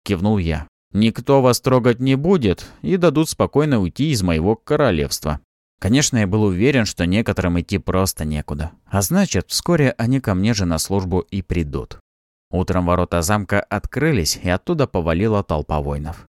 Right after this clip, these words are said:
На выходе они бросали своё оружие, показывая, что сражаться не собираются. Следом за ними вышли остальные граждане разгромленного княжества и встали позади воинов. Внутрь замка тут же проникли мои люди.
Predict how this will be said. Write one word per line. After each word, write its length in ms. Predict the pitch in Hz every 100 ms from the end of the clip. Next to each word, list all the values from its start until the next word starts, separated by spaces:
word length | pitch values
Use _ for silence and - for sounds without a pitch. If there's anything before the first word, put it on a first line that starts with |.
| _
На 120 | 92 98
выходе 380 | 127 110 92
они 160 | 92 101
бросали 400 | 95 98 143 147
своё 280 | - 85 78
оружие, 380 | 76 139 123 104
показывая, 600 | 85 82 151 131 123 113
что 160 | -
сражаться 580 | 104 82 80 101 107 90
не 140 | 90
собираются. 840 | 87 87 85 95 82 67 - - - _ _ -
Следом 380 | 82 80 76 76
за 160 | 80
ними 260 | 98 135 110
вышли 300 | 98 - 110
остальные 500 | 104 - 92 117 98
граждане 560 | 87 110 123 113 107
разгромленного 680 | 87 82 76 101 101 95 92
княжества 680 | - 98 127 113 - 113 107 -
и 140 | 147
встали 380 | 147 - 127 123
позади 440 | - 87 82 71
воинов. 400 | 73 73 78 80 - _ _ _ _ -
Внутрь 400 | 101 160 156 131
замка 340 | 131 165 131
тут 180 | - 151
же 100 | 117
проникли 500 | - 98 110 131 120
мои 240 | 92 90 95
люди. 400 | 80 71 78